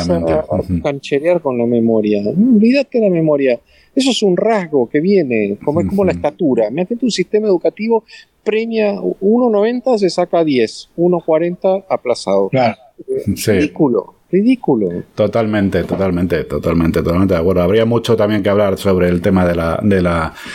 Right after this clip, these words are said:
Speaker 1: de, de la educación. Oye, Enrique, aprovechando y antes de, de acabar, eh, ¿vas a volver por España con tu obra de teatro?
Speaker 2: Tenemos fe-, eh, estuve en noviembre pasado.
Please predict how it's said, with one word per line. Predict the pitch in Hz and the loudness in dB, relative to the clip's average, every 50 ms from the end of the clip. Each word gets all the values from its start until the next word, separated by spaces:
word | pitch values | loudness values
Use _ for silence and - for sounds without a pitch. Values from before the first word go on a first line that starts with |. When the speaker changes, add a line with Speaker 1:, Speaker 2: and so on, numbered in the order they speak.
| - - - - - - | -12 -12 -14 -14 -6 -4
Speaker 1:
de, | - 95 95 92 87 87 85 85 87 85 87 87 85 85 | -2 0 2 2 2 0 2 2 2 2 2 2 2 0
de | 85 92 90 | 0 0 0
la | 90 87 | 0 2
educación. | 87 87 85 92 92 - - 113 110 104 101 - - - - - - - | 0 0 0 -2 -4 -4 -2 -2 0 0 -2 -4 -8 -16 -18 -18 -6 -4
Oye, | 120 123 135 | 0 2 2
Enrique, | 131 127 143 143 156 139 | 2 2 2 2 2 2
aprovechando | 120 123 120 117 113 113 - 139 143 143 139 | 2 4 2 2 0 2 0 0 2 2 2
y | 139 139 | 2 2
antes | 135 131 139 139 135 113 | 2 2 0 0 0 0
de, | 131 135 127 127 127 131 123 | 2 2 2 2 2 0 0
de | 117 123 123 | 0 0 0
acabar, | 120 113 - - - 117 127 139 151 156 151 - - - _ _ | 0 -2 -2 -2 0 2 2 2 0 -2 -4 -10 -18 -20 _ _
eh, | - - 117 110 110 107 104 101 | -6 -2 0 2 2 2 2 2
¿vas | 104 123 - - | 0 0 2 2
a | 160 | 2
volver | 180 180 180 175 156 | 4 4 4 2 2
por | 175 170 165 | 2 2 2
España | 160 - - 180 175 175 165 | 0 0 0 0 0 0 0
con | - 156 151 135 | 0 0 0 2
tu | 160 160 | 2 2
obra | 165 160 160 160 | 4 4 4 2
de | 160 - | 2 4
teatro? | 180 175 170 175 98 85 73 - - _ _ _ _ _ _ _ _ _ - - _ _ - _ _ _ _ _ _ - _ _ _ _ _ _ _ _ _ _ _ | 2 0 2 0 -2 -4 -4 -6 -12 _ _ _ _ _ _ _ _ _ -20 -20 _ _ -20 _ _ _ _ _ _ -20 _ _ _ _ _ _ _ _ _ _ _
Speaker 2:
Tenemos | 156 160 170 196 240 262 240 202 - | 0 2 2 2 2 0 -2 -2 -2
fe-, | - 220 233 226 | -2 -2 -2 0
eh, | - 185 170 165 - | 0 0 -2 0 -2
estuve | 165 165 - _ - 302 330 285 | -4 -6 -4 _ 0 2 2 2
en | 208 | 2
noviembre | 156 147 143 151 160 165 160 156 135 | 0 0 0 0 0 0 0 0 0
pasado. | - 135 - - 185 185 175 165 160 175 196 214 | -2 -4 -4 -2 -2 -2 0 0 0 0 0 -2